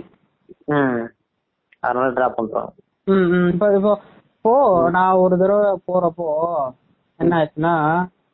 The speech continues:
Speaker 2: அந்த ஜாக்கின்ற வந்து அந்த கூட போறவர் வந்து போறப்போ வந்து சிகரெட் புடிச்சிட்டாரு.
Speaker 1: ஆமா, ஆமா.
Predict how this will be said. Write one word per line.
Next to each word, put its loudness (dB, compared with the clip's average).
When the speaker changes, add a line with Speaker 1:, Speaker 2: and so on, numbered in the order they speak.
Speaker 2:
அந்த 0
ஜாக்கின்ற 0
வந்து -4
அந்த -8
கூட -4
போறவர் -4
வந்து -2
போறப்போ 0
வந்து -2
சிகரெட் 0
புடிச்சிட்டாரு. -2
Speaker 1:
ஆமா, -2
ஆமா. -2